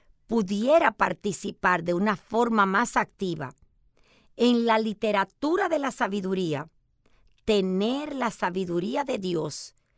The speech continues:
implicaba tener la capacidad de enfrentarse con las demandas de la vida, de manera que pudiese honrar a Dios.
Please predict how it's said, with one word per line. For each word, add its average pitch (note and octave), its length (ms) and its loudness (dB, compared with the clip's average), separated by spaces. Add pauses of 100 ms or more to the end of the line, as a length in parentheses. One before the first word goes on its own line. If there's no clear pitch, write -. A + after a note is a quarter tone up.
(340)
implicaba B3 1040 2
tener F#3 560 -2 (300)
la A3 300 2
capacidad G#3+ 960 0
de D#4 80 0
enfrentarse G#3+ 1040 -2 (460)
con A3+ 280 4
las G#3 240 0
demandas A3 800 0
de F#3 200 -2
la E3 160 0
vida, F3 480 -4 (800)
de G3+ 340 2
manera G3 840 0 (280)
que G3+ 140 -2
pudiese G3+ 960 -2
honrar F#3 760 0
a F3 160 -2
Dios. D3+ 640 -10